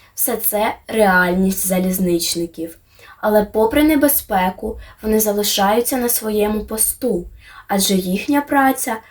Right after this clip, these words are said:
життєво необхідна для країни. Бути залізничником — це не просто робота,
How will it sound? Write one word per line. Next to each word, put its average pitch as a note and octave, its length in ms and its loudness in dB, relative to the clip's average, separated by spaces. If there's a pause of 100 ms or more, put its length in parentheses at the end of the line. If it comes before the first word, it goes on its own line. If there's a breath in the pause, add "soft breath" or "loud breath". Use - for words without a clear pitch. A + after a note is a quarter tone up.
(120)
життєво F#3+ 600 0
необхідна F#3+ 640 -2
для F#3 160 0
країни. F3 680 -2
Бути A#3+ 200 0
залізничником — A#3+ 1080 2
це - 160 -2
не A#3 120 2
просто B3 480 0
робота, G#3+ 720 0